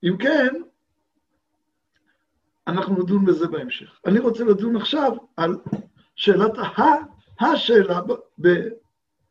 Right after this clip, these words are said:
שעומדת בפנינו כמחנכים,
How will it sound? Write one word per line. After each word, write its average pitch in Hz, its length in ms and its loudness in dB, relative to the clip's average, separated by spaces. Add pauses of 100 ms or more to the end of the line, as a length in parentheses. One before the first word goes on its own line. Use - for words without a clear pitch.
(640)
שעומדת 196 460 0
בפנינו 196 520 -2
כמחנכים, 208 720 0